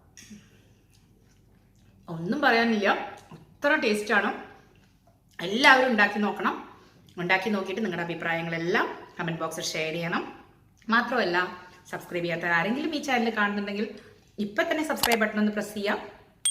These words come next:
തൊട്ടടുത്തുള്ള ബെൽ ബട്ടൺ കൂടി ക്ലിക്ക് ചെയ്തിട്ട് all the ഓപ്ഷൻ ക്ലിക്ക് ചെയ്യാൻ മറക്കരുത് കേട്ടോ. എന്നാലേ ഞാനിടുന്ന റെസിപ്പികളുടെയൊക്കെ നോട്ടിഫിക്കേഷൻ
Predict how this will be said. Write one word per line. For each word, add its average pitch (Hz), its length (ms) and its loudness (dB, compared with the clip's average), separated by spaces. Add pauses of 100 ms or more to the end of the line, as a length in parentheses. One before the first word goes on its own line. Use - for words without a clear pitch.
(180)
തൊട്ടടുത്തുള്ള 208 540 2
ബെൽ 180 140 2
ബട്ടൺ 175 220 -2
കൂടി 185 160 -2
ക്ലിക്ക് 180 200 -6
ചെയ്തിട്ട് 180 260 -4 (140)
all 254 260 4
the 302 120 -2
ഓപ്ഷൻ 208 220 -6
ക്ലിക്ക് 190 140 -8
ചെയ്യാൻ 170 180 -4
മറക്കരുത് 165 380 -6
കേട്ടോ. 151 160 -8 (500)
എന്നാലേ 320 240 2 (100)
ഞാനിടുന്ന 196 400 0
റെസിപ്പികളുടെയൊക്കെ 165 580 -8
നോട്ടിഫിക്കേഷൻ 156 520 -10